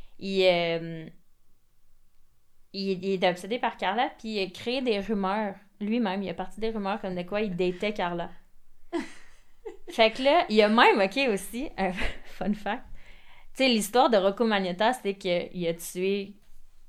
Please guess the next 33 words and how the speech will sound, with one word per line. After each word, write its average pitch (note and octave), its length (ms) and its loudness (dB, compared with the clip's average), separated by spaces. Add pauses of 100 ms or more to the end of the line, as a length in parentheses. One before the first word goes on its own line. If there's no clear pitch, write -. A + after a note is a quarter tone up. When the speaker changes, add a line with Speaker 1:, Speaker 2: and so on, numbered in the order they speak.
(100)
Speaker 1:
un, E3 260 -4 (340)
un F3 220 -4
homme, G3 300 0
puis F#3 160 -8
il E3+ 80 -2
l'a E3 120 2
décapité, E3+ 800 -2
puis G#3+ 140 -8
il - 20 0
a E3 80 0
envoyé F3 300 0
des F3+ 120 2
morceaux E3+ 400 -4
de F#3 60 -10
son E3 220 -6
corps. F3+ 400 -2 (580)
Il F3 140 2
en E3 100 -2
a E3 60 0
envoyé E3+ 340 -4
un F3+ 60 -2
peu F3 120 -10
partout. E3+ 300 -10
Speaker 2:
Oui, F#3+ 80 -4
il E3+ 40 -4
en E3 60 -6
a D#3 40 -6
envoyé D#3 220 -6
au E3 80 -8
Parlement, D3 420 -6 (180)
là. F3 80 -4
Speaker 1:
Au F3+ 60 0
Parlement. F3 400 -2